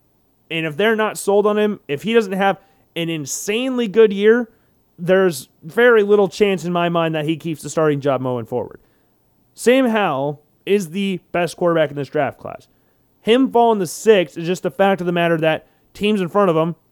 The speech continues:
don't need quarterbacks or drafted quarterbacks before.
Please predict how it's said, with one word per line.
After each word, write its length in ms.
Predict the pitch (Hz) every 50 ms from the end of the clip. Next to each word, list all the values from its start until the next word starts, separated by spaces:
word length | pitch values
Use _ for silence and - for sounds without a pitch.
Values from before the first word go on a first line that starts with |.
| _ _ _ -
don't 240 | 127 131 202 208 185
need 180 | 185 190 180 -
quarterbacks 520 | - 202 214 185 151 131 120 107 - - _ _ _ _ _
or 160 | - 180 175
drafted 500 | 139 123 147 160 180 185 185 165 160 139
quarterbacks 380 | - 180 180 170 165 160 -
before. 400 | - 143 - - 202 190 123 -